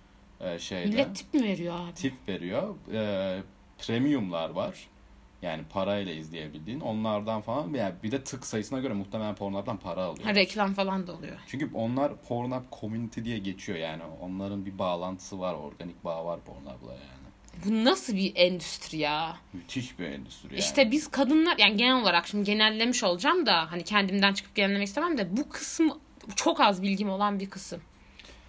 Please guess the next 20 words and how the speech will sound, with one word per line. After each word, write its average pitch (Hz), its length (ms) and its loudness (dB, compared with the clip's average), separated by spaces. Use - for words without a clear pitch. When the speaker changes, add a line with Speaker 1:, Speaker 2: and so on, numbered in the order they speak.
Speaker 1:
<laughs> - 300 4
Speaker 2:
Görece 226 420 8
olarak. 175 440 4
Speaker 1:
Yani 107 300 4
ben 113 340 2
herhalde 110 520 2
s-, - 260 -12
kaç 127 220 -2
sene 87 220 -4
oldu? 78 420 -6
Ee, 90 60 -6
on 90 400 -2
üç 113 220 -2
yaşından 98 480 -2
beri 80 200 -8
desek. 101 500 -8
Speaker 2:
On, 202 280 2
on 208 200 -2
iki 208 220 -6
sene. 196 200 -2